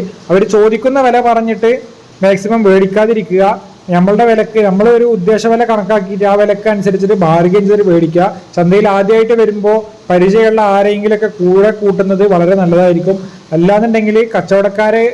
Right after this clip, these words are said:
കച്ചവടക്കാരുടെ കയ്യിൽ നിന്ന് നമ്മൾ മേടിക്കുമ്പോ ഇടനിലക്കാരുണ്ടാവും. അവര് കൂടുതൽ നമ്മുടെ, ഏ, പറ്റിക്കാതിരിക്കാനൊക്കെ ശ്രദ്ധിക്കാൻ വേണ്ടിയിട്ട് പരിചയക്കാരെ ആരെങ്കിലുമൊക്കെ കൂടെ കൂട്ടുന്നത് വളരെ നല്ലതായിരിക്കും. സ്ഥിരമായിട്ട് ചന്തയിൽ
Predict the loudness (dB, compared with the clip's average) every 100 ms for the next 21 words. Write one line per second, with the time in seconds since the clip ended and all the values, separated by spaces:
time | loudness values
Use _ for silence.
0 | -4 -4 0 0 0 -2 -2 0 0 0
1 | 0 -2 -2 -2 2 2 0 0 0 0
2 | 2 0 0 0 0 0 0 0 -2 -10
3 | -20 -6 -2 0 0 0 2 2 0 0
4 | 0 0 -2 -6 -16 -20 -20 -20 -4 0
5 | 2 2 0 -2 -2 0 0 2 0 -2
6 | -2 -2 -4 -2 -2 0 0 0 0 0
7 | 0 0 2 0 0 0 2 2 2 2
8 | 0 -2 -2 -4 -4 -2 0 0 0 0
9 | 0 0 0 0 0 2 0 2 2 2
10 | 2 0 -2 -4 -10 -20 -20 -20 -20 -20
11 | -20 -20 -20 -20 -20 -20 -20 -20 -14 -4
12 | -2 0 0 0 -2 -2 0 0